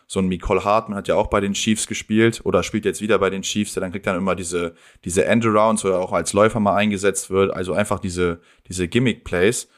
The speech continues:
Und, ähm, das war so ein bisschen Tyreek Hills Rolle und auch ein bisschen als, als Deep Threat einfach zu fungieren. Also ein-, ihn einfach hinzustellen, die Go-Route laufen zu lassen, um halt so ein bisschen einen, man sagt, einen Vertical Stretch in die Defense zu bauen. Also dass quasi, ähm, die Defense auch tiefer,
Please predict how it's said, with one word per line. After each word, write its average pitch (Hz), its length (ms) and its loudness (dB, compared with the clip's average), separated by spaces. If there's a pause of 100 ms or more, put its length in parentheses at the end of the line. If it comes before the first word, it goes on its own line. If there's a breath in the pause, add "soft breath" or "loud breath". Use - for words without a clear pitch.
(320 soft breath)
Und, 95 280 -2
ähm, 92 240 0
das - 160 0
war 104 80 2
so 101 80 -4
ein 95 40 -6
bisschen 104 280 -4
Tyreek 101 320 -2
Hills 120 340 0
Rolle 98 340 4
und 98 200 -4
auch 92 180 2
ein 95 80 -2
bisschen 104 260 -2
als, 90 440 -2 (100)
als 90 260 -6
Deep 143 220 -2
Threat - 260 -2
einfach 90 280 -6
zu 98 100 -2
fungieren. 87 420 -2
Also 87 160 -2
ein-, 98 200 -4
ihn 98 100 -2
einfach 101 240 0
hinzustellen, 120 680 2 (500 soft breath)
die 101 100 0
Go-Route 107 420 4
laufen 90 300 0
zu 90 120 -6
lassen, 107 400 0
um 98 220 -4
halt 98 180 0
so 98 80 -10
ein 95 40 -8
bisschen 101 500 -4 (460 soft breath)
einen, 95 260 0
man 95 140 2
sagt, 104 260 2
einen 95 140 0
Vertical 104 400 4
Stretch - 540 0
in 101 100 4
die 95 80 2
Defense 113 400 0
zu 90 140 -4
bauen. 85 260 2
Also 90 180 -4
dass 92 220 -2
quasi, 92 460 -2 (360)
ähm, 92 440 2
die 85 100 -12
Defense 110 340 -2
auch 101 140 2
tiefer, - 480 -2